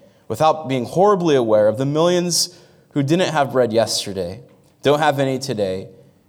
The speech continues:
and in human terms are unlikely to have any tomorrow either." And I think that even as we come to this prayer,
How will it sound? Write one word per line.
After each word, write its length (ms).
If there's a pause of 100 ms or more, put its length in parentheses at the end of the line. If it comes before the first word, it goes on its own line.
(140)
and 140
in 100
human 340
terms 320
are 140
unlikely 460
to 100
have 240
any 260
tomorrow 600
either." 340 (720)
And 100
I 60
think 260
that 180
even 220
as 140
we 80
come 240
to 100
this 160
prayer, 600